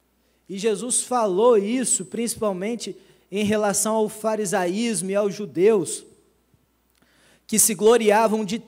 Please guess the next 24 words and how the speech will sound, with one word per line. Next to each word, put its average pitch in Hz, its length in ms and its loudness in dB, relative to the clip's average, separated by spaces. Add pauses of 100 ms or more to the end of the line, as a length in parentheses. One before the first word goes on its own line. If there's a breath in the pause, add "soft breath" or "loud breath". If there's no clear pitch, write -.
(280)
ter 269 300 4
a 214 60 4
lei 190 240 0
de 147 120 -10
Deus, 147 440 -8
de 165 100 -12
ter 220 540 -2
recebido 220 720 0
de 196 140 -8
Deus 185 260 -4
a 180 60 -4
revelação, 165 960 -8 (280 soft breath)
de 185 120 -14
terem 254 320 0
sido 240 320 -4
o 202 60 -6
povo 214 420 0
escolhido 214 640 0
pelo 202 240 -2
Senhor 196 380 -6
para 202 240 -6
que, 196 100 -8
através 190 640 -4
deles, 190 580 -2